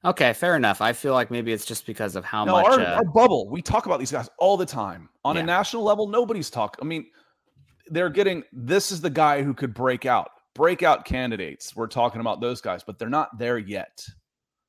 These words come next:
Speaker 1: Yeah, hundred percent. Um, so I'm gonna go really under the radar, bra-, break, and maybe more breakout for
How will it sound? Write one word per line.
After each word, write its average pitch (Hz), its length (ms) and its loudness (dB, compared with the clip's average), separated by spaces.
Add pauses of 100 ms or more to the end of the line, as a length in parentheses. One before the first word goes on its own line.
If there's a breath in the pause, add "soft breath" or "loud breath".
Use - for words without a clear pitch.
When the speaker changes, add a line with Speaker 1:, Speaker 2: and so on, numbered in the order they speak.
(680)
Speaker 1:
Yeah, 104 220 -2 (600 soft breath)
hundred 165 220 0
percent. 123 440 -4
Um, 107 200 -2
so 117 160 -2
I'm 147 200 4
gonna 123 160 0
go 101 140 2
really 104 480 -2 (100)
under 120 220 -4
the 101 100 -6
radar, 98 300 0
bra-, 107 240 0 (100)
break, 127 300 -2 (280)
and 127 160 0
maybe 120 280 2
more 113 200 2
breakout 107 440 0
for 98 440 -2